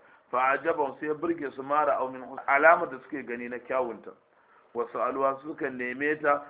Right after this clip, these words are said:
an tasira lahum an wajha, ta yaye musu fuskarta, ta daga niqabinta.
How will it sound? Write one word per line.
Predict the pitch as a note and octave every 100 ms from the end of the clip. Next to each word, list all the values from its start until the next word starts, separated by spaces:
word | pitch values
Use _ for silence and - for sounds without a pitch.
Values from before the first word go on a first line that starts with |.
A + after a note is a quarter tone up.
| - -
an | D3 D3
tasira | D3+ - D#3+ D3
lahum | C3 C3+ B2+ -
an | A#2+
wajha, | A#2+ A#2+ G#2 G2
ta | -
yaye | A2+ B2+ C#3 B2
musu | A#2+ A#2
fuskarta, | - G#2+ - F#2 - _
ta | A2 A2+ A#2
daga | C3+ C3+ A#2
niqabinta. | A2+ A#2 G#2+ G2 -